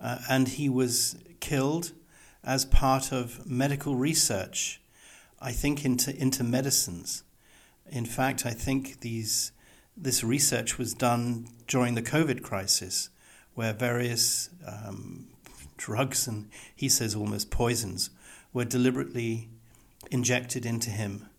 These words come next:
and his colleagues, <laughs> his friends, his fellow monkeys. And they, they died, um, in order to help us understand the effects of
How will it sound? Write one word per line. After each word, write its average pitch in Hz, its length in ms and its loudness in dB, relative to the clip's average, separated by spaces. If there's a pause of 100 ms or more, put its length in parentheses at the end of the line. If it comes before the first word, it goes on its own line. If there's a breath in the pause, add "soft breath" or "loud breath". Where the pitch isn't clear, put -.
(540 soft breath)
and 113 340 -4
his - 260 -2
colleagues, 107 680 -4
<laughs> - 60 -16
his - 160 -4
friends, - 540 -8 (400 loud breath)
his - 200 -8
fellow 110 280 -2
monkeys. 104 520 -4 (320 loud breath)
And 117 200 0
they, 113 80 2
they 113 320 0
died, 110 560 2 (680 soft breath)
um, 107 540 -8 (140)
in 123 120 2
order 117 280 0
to 110 500 -4
help 131 340 -4
us 104 320 -4
understand 104 800 -2 (1500 loud breath)
the 110 160 -8
effects - 480 -4
of 104 200 -8